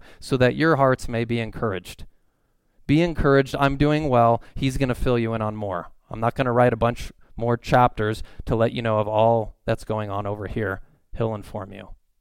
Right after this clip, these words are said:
Be encouraged. So that's a little backdrop of what's going on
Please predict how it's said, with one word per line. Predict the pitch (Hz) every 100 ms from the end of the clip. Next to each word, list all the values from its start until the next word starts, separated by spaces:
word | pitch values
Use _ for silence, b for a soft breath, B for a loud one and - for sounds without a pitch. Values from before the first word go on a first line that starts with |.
| -
Be | 113
encouraged. | 107 104 110 107 - - - _ _ _
So | - 127 - -
that's | 139 -
a |
little | 131 131 123 - b b b b -
backdrop | 139 139 131 123 117 127 -
of | 120
what's | 117 -
going | - 117 117 113
on | 107 107 107